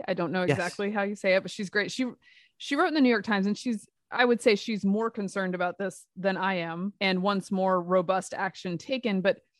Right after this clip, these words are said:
Speaker 1: and she's always worth reading. It's called Omicron is Coming, the U S Must Act Now. But a couple things she suggests. First of all, she notes that she thinks that the vaccines likely will hold up against variants in the sense that they will prevent serious illness. So
Speaker 2: That's
Speaker 1: that's,
Speaker 2: right.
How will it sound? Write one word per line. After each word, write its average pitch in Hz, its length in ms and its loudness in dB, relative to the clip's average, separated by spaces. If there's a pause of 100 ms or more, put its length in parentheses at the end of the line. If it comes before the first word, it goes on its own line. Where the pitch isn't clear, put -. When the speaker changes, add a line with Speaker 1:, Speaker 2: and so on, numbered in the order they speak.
(720)
Speaker 1:
and 214 120 -2
she's 240 140 0
always 269 200 8
worth 208 200 2
reading. 185 240 0
It's 175 100 -8
called 196 160 2
Omicron 196 420 0
is 175 80 -6
Coming, 185 300 -2
the 175 80 -2
U 185 100 2
S 180 160 -2
Must 180 180 -4
Act 170 220 -4
Now. 180 380 0 (1120)
But 254 100 8
a 254 40 8
couple 320 260 0
things 254 220 2
she 226 220 -8
suggests. 226 600 2
First 311 220 2
of 262 60 2
all, 226 80 4
she - 160 -4
notes 202 320 0
that 190 200 -4
she 233 200 -2
thinks 208 280 0
that 190 140 -6
the 185 80 -2
vaccines 185 540 0
likely 180 320 2
will 175 160 0
hold 185 280 -2
up 180 240 2 (320)
against 185 640 -2
variants 180 680 0 (500)
in 247 100 6
the 233 100 6
sense 214 300 2
that 202 140 -4
they 202 100 2
will 190 140 0
prevent 180 440 0
serious 160 380 -4
illness. 143 300 -12
So 226 120 4
Speaker 2:
That's 262 220 6
Speaker 1:
that's, 110 140 -8
Speaker 2:
right. - 80 -18